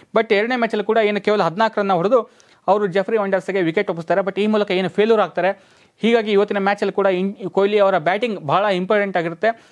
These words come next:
ಏಕೆಂತಂದ್ರೆ ಕೊಹ್ಲಿ ಅವರು ಮುಂದೆ ಚಾಂಪಿಯನ್ಸ್ ಟ್ರೋಫಿ ಆಡುವಂತಹ ದೃಷ್ಟಿಯಿಂದ ಹಾಗೂ ಮುಂದಿನ ವರ್ಲ್ಡ್ ಕಪ್ ಆಡುವಂತಹ ದೃಷ್ಟಿಯಿಂದ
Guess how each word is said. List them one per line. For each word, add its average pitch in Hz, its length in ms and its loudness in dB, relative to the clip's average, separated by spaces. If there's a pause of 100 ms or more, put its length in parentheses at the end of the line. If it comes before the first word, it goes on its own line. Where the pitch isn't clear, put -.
(120)
ಏಕೆಂತಂದ್ರೆ 202 540 0
ಕೊಹ್ಲಿ 202 300 2
ಅವರು 208 280 2
ಮುಂದೆ 190 220 -4
ಚಾಂಪಿಯನ್ಸ್ 196 400 -2
ಟ್ರೋಫಿ 196 220 -2
ಆಡುವಂತಹ 180 420 0
ದೃಷ್ಟಿಯಿಂದ 180 440 -2
ಹಾಗೂ 196 200 0
ಮುಂದಿನ 185 220 -4
ವರ್ಲ್ಡ್ 190 240 0
ಕಪ್ 208 160 0
ಆಡುವಂತಹ 185 300 0
ದೃಷ್ಟಿಯಿಂದ 185 400 -2